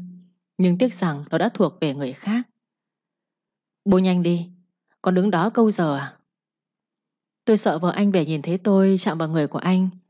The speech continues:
sẽ nổi cơn ghen." "Loại người như cô mà cũng sợ bị đánh ghen sao?" "Tôi nghĩ là cô bị đánh ghen nhiều quá rồi, quen rồi chứ."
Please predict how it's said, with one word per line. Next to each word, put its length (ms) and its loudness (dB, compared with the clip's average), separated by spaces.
sẽ 100 0
nổi 180 4
cơn 240 2
ghen." 260 0
"Loại 260 4
người 200 0
như 220 2
cô 300 2
mà 100 2
cũng 140 2
sợ 120 0
bị 100 -2
đánh 200 -2
ghen 240 2
sao?" 300 -4
"Tôi 100 4
nghĩ 80 4
là 100 0
cô 140 4
bị 100 4
đánh 160 -2
ghen 220 2
nhiều 180 4
quá 280 -2
rồi, 400 -2
quen 200 2
rồi 180 0
chứ." 220 -4